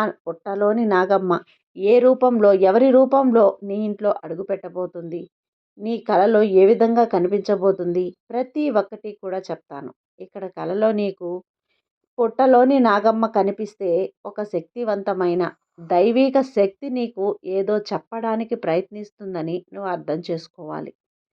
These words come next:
నీ భవిష్యత్తు గురించి ఆ నాగమ్మ ఒక సందేశం నీకు అందించబోతుందని నువ్వు గ్రహించాలి.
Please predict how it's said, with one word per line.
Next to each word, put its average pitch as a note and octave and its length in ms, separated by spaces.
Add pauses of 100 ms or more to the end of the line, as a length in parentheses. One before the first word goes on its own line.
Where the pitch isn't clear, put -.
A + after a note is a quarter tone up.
(400)
నీ G#3 200
భవిష్యత్తు A3 540
గురించి A3 480 (560)
ఆ G#3 140 (120)
నాగమ్మ G#3+ 500 (460)
ఒక G#3+ 160 (200)
సందేశం A#3 580 (360)
నీకు G#3 360 (180)
అందించబోతుందని F#3 1080
నువ్వు G3 220
గ్రహించాలి. D#3+ 640